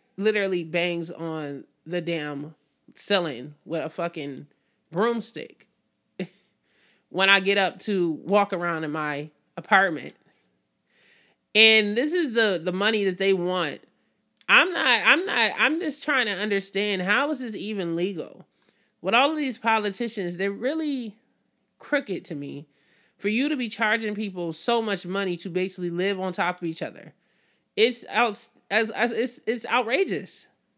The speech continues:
It's outrageous. And you know why New York City is shrinking? Because it's overpopulated.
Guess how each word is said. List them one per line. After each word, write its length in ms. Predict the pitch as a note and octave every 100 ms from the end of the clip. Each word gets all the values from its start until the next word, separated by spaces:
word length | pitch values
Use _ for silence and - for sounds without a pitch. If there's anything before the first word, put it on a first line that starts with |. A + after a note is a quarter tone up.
| _
It's 120 | A3
outrageous. 800 | G4 E4 D#4+ G4 F3+ - - - _ _ _ _ _ _ _ _ _ _ _ _ -
And 120 | A#3+
you 100 | E4+
know 140 | F4
why 300 | D4 G#3 A3+
New 120 | C4 B3+
York 180 | B3+
City 280 | B3+ C4+ B3
is 80 | A#3
shrinking? 400 | - A#3+ B3 A#3+
Because 240 | A#3 C4
it's 80 | A3+
overpopulated. 960 | B3+ C#4 G#3 A3 A3 G3+ D#3 A2+ -